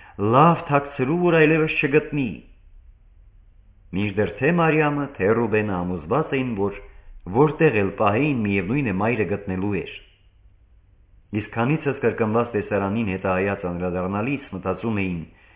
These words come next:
գուցե այդ իրերին առնչված Ծովինարի զայրույթը խթանող դիպված կար, ինչից իրենք անտեղյակ էին։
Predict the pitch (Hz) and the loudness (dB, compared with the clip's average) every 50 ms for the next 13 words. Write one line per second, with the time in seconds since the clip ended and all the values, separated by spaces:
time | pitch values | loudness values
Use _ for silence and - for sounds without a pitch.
0 | - - - - - _ _ - - _ _ _ _ _ - 127 131 131 131 135 | -20 -20 -20 -20 -20 _ _ -20 -20 _ _ _ _ _ -2 0 0 0 2 2
1 | 131 135 131 135 131 123 120 117 120 131 127 120 110 107 113 113 - - 104 113 | 2 2 2 2 0 0 0 0 0 0 0 0 0 0 -2 -2 -4 -4 -2 0
2 | 117 117 113 - - - - - - - - - _ _ - - - - _ - | 0 0 0 -2 -8 -14 -20 -20 -20 -20 -20 -20 _ _ -20 -20 -20 -20 _ 0
3 | 117 120 107 113 117 117 117 113 120 123 107 107 110 107 101 110 120 117 117 107 | 0 2 2 2 2 2 0 0 0 0 0 0 0 0 0 0 -2 -4 -6 -8
4 | 92 - 101 98 - 101 101 104 104 95 87 90 95 90 - 87 90 127 143 - | -8 -8 -8 -8 -4 -4 -2 -2 -2 -4 -4 -6 -6 -6 -6 -2 0 0 0 0
5 | - - - 110 92 - - - - - - - _ _ _ _ _ _ _ 110 | -2 -6 -6 -6 -4 -4 -6 -10 -12 -16 -20 -20 _ _ _ _ _ _ _ -8
6 | 104 98 98 101 110 107 - - 104 101 104 98 98 104 101 95 117 110 90 95 | -6 -4 -4 -4 -4 -4 -4 -4 -2 -2 -2 -2 -2 -4 -4 -2 -2 -2 -2 -2
7 | 101 95 87 - 92 90 80 76 80 78 | -2 -2 -4 -6 -8 -10 -10 -12 -14 -16